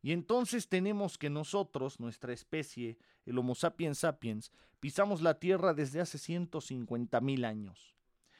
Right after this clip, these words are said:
Y desde hace ciento cincuenta mil años empezó un proceso que se conoce muy bien y que mucha gente tiene perfectamente bien estudiado y se llama pensamiento mágico.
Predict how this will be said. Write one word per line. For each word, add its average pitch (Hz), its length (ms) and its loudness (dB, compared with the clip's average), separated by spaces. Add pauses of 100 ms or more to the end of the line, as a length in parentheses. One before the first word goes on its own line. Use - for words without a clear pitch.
(160)
Y 165 140 2
desde 175 280 6
hace 226 200 2
ciento 202 480 0
cincuenta 147 560 0
mil 175 200 0
años 170 360 0
empezó 156 960 6 (200)
un 165 220 -4
proceso 156 840 -2
que 185 240 10
se 143 240 -6
conoce 139 440 -2
muy 156 280 -2
bien 151 360 4 (360)
y 139 100 0
que 147 380 6 (260)
mucha 190 500 6
gente 185 460 0
tiene 185 380 2
perfectamente 156 1120 4
bien 160 260 -2
estudiado 127 880 0 (500)
y 185 120 -2
se 143 300 -2
llama 170 560 4
pensamiento 143 1300 4
mágico. 139 880 2